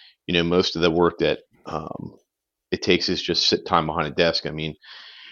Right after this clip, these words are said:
work, you know, and then talking with my broker, 'cause your broker is the guy that always knows how the deals are put together and where the profit vehicles are. Um, so,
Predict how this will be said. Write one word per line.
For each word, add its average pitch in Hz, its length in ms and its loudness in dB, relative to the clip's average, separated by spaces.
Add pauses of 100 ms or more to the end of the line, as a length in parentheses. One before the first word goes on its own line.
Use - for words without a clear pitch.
(140)
work, 120 260 6
you 135 80 2
know, 113 140 8
and 127 120 8
then 123 80 6
talking 120 340 6
with 110 120 4
my 104 120 4
broker, 113 340 6
'cause 87 220 0
your 87 80 -4
broker 98 340 6
is 82 140 0
the 82 60 -2
guy 82 240 6
that 80 100 4
always 78 240 0
knows 82 260 0
how 78 80 0
the 76 60 -2
deals 76 260 -4
are - 80 -16
put - 140 -10
together 80 280 0
and 76 100 -6
where 76 100 -4
the - 80 -12
profit 76 320 0
vehicles 76 340 -8
are. - 180 -6 (220)
Um, 80 420 -4 (760)
so, 95 440 6